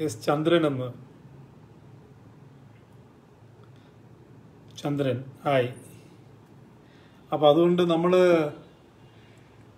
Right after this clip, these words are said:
നമുക്ക് കിട്ടുന്ന character ഇത് നെഗറ്റീവായിട്ടുള്ളതാണെങ്കിലും പോസിറ്റീവായിട്ടുള്ളതാണെങ്കിലും അത് നമ്മളങ്ങോട്ട് നിങ്ങളിലേക്ക് എത്തിക്കാൻ പറ്റിയാൽ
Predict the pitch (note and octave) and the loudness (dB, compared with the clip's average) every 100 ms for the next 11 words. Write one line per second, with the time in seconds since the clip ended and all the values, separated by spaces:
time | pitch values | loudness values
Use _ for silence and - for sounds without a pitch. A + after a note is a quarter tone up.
0 | - D#3 E3+ G#3 G3 G3 G3 F#3+ F3+ F3+ | -8 -4 -2 0 0 0 0 2 2 2
1 | F3+ G3 F3+ F3+ E3+ - - E3 D3 D3+ | 0 -2 2 2 2 -2 -12 -4 -4 0
2 | F3 E3+ E3 E3 D#3+ D#3+ D#3+ D#3 D#3 D3 | 4 6 6 4 4 4 2 0 2 2
3 | D#3+ D#3+ D#3 D#3 D3+ D3 C#3+ C#3+ D3 D3 | 0 2 2 2 0 0 0 -4 -6 -6
4 | D#3+ D3 D3 D3 D3 D3 D3 D3+ D3+ D3 | -10 -8 -4 -2 -2 -2 -2 -2 -2 -2
5 | - - - - _ - - - D3 D3 | -8 -20 -20 -20 _ -20 -20 -12 -6 0
6 | D#3 D#3+ D#3 C#3+ E3 F3 F3 E3+ D#3 E3 | 2 2 0 0 2 2 2 2 0 2
7 | D#3+ | 2